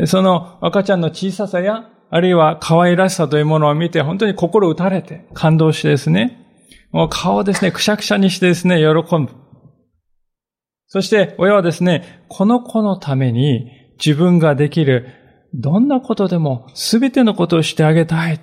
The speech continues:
してあげようと思うものですね。とすれば、神様が私たちに与えようとしておられる恵みは、それをはるかに上回るものなんだ。神様は私たちを、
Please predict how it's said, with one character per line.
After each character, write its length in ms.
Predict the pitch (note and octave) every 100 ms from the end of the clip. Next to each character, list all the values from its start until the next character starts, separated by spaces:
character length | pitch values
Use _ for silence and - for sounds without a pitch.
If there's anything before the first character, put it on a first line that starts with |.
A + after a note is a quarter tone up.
| - _ _ _ _ _ _ _
し 100 | -
て 100 | -
あ 80 | E3
げ 100 | E3
よ 100 | G3+
う 60 | G3+
と 100 | C#3
思 220 | D#3 F3+
う 40 |
も 120 | C3+ D3
の 100 | C3+
で 100 | A2
す 120 | C#3+
ね。 320 | D#3 - - _ _ _ _ _ _ _ _ _ _ _ _ _ _ _ - - _ _ _ _
と 120 | -
す 100 | G#3+
れ 80 | C4
ば、 420 | A3+ E3+ - - -
神 240 | A#3 C4+
様 260 | C4 A3 F3+
が 260 | F#3+ G3+ -
私 300 | E3 F#3+ F#3
た 100 | E3+
ち 80 |
に 80 | D#3+
与 260 | D3+ E3 E3
え 20 |
よ 120 | E3+
う 40 | D#3+
と 80 |
し 120 | C#3 -
て 80 |
お 100 | D3
ら 120 | D3 D3
れ 100 | C3+
る 80 |
恵 180 | B2+ C3 C#3
み 140 | C3+ C#3+
は、 440 | E3+ C#3 - -
そ 160 | - F#3
れ 80 | F#3
を 120 | F3
は 200 | F3 A#3
る 160 | C4+ -
か 120 | G3+
に 200 | D#3+ -
上 280 | D#3+ F3+ A3+
回 300 | B3+ D4 E4+
る 240 | B3 E3 - - _
も 120 | C#3+ D3+
の 120 | D3
な 140 | C3+
ん 100 | A#2
だ。 180 | G2+ - _ _ _ _ _ _ _ _ _ _ _ _
神 220 | - B3
様 180 | B3 G#3
は 60 | F#3
私 240 | A3 A3+
た 100 | B3+
ち 140 | A3+
を、 380 | G3 C#3+ - -